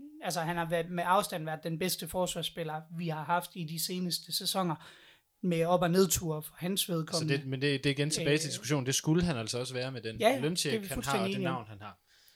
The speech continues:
Speaker 2: Så det er jo igen det der med, at, at jeg kan, jeg vil, jeg er personligt også på de her kampe blevet lidt i tvivl, om man skal forlænge med ham eller ej, og synes også, det handler rigtig meget om spillestilen. Fordi er det de her tremandsforsvar, så ligner det jo, at han har fundet, øh, en ny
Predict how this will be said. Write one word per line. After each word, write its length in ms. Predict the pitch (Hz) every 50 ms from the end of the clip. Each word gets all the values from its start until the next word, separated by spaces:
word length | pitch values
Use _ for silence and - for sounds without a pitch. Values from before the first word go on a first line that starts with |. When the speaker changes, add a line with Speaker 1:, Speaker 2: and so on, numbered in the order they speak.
| _ -
Speaker 2:
Så 180 | - - 139 127
det 100 | - 131
er 40 |
jo 60 | 127 120
igen 200 | 123 135 139 147
det 80 | 151
der 100 | 143 139
med, 260 | 131 131 131 135 139
at, 200 | 123 113 - -
at 140 | 127 117 113 _ -
jeg 180 | 127 139 139
kan, 140 | - 165 143 139
jeg 160 | 143 143 143
vil, 260 | 147 135 113 117 123 - _ _ 156
jeg 80 | 151
er 40 | 160
personligt 420 | 160 165 151 175 175 156 135 120 127
også 280 | 135 135 - - -
på 60 | - 127
de 120 | 120 139
her 120 | 139 135
kampe 280 | 131 139 135 135 139 135
blevet 200 | - 135 131 131
lidt 160 | 139 147 143
i 60 | 139
tvivl, 340 | 131 - - 175 135 127 110
om 80 | 101 104
man 100 | 107 104
skal 140 | - - 113
forlænge 280 | - 127 135 135 127 123
med 80 | 120
ham 160 | 123 117 107 104 107
eller 180 | 110 113 113 110
ej, 180 | 110 123 131 120
og 60 | 113
synes 240 | - - 131 131 -
også, 160 | 127 120 - -
det 80 | 113
handler 260 | - 120 120 127 117
rigtig 180 | 120 120 - 117
meget 140 | 113 110 117
om 80 | 120
spillestilen. 600 | - - - 120 117 - - - 113 101 101 95 - - - - - - - _ -
Fordi 380 | - 127 120 127 123 117 - _ _ - - - - _ -
er 80 | 160 185
det 160 | 180 160 -
de 60 | 151
her 100 | 135 135
tremandsforsvar, 1120 | 123 - 135 135 135 123 - - - - _ _ _ - - 120 117 107 - 117 104 92 - _ _ _ _ _ _ _ _ _ _ _ _ _ _ _ _ _ -
så 120 | - 151
ligner 240 | 143 160 180 190 180
det 60 | 135 113
jo, 40 |
at 60 | 107 110
han 100 | 110 113
har 60 | 107
fundet, 440 | - 127 127 139 139 139 127 110 101
øh, 260 | 98 101 104 104 117
en 80 | 120
ny 80 | 135